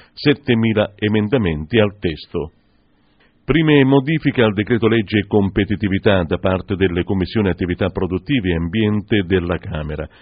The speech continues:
Il governo ieri ha presentato un pacchetto di quattordici emendamenti soppressivi delle modifiche inserite al Senato, che cambieranno i contenuti del provvedimento, insieme ad altre poche proposte di modifica su cui si concentrerà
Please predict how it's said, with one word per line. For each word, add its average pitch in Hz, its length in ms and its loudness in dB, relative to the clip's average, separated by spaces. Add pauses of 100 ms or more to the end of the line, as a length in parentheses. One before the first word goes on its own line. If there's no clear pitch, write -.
(200)
Il 90 120 -10
governo 127 560 2
ieri 107 360 0
ha 92 140 -4
presentato 104 500 -2
un 92 120 -2
pacchetto 104 360 -4
di 92 120 -2
quattordici 95 640 -2
emendamenti 95 520 -2
soppressivi 101 800 -2 (300)
delle 104 300 0
modifiche 107 520 0
inserite 101 580 0
al 90 180 0
Senato, 104 500 0 (320)
che 104 140 0
cambieranno 117 560 0
i - 20 -2
contenuti 95 540 -2
del 90 140 0
provvedimento, 90 720 -2 (260)
insieme 131 400 2
ad 117 80 0
altre 135 380 0
poche 123 340 0
proposte - 540 -4
di 92 100 -2
modifica 95 540 -4
su - 180 -6
cui 107 180 -2
si 95 140 -4
concentrerà 101 800 -2